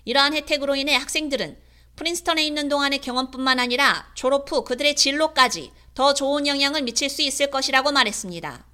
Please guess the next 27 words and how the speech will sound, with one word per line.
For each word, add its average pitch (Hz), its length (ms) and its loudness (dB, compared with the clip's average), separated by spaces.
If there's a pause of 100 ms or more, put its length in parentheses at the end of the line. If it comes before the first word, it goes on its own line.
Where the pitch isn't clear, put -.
(840)
현재 320 200 -2
모든 285 320 2
아이비리그 277 460 4
학교는 302 560 -2
저소득층 311 640 -2
학생들에게 262 800 -2
수업료 294 460 0
전액을 269 420 2
제공하지만 247 720 -2 (400)
수입 311 260 -2
문턱은 294 640 -2
코넬대 339 480 0
육만 302 340 0
달러에서 277 760 0 (220)
컬럼비아대 277 720 2
십오만 277 520 0
달러까지 269 500 -2
다양하며, 220 640 -2 (640)
모든 269 340 0
학교가 311 420 4
숙식비 - 540 -2
등 294 260 -2
추가 349 300 4
비용을 330 360 0
부담하는 262 500 2
것은 233 260 0
아닙니다. 254 640 0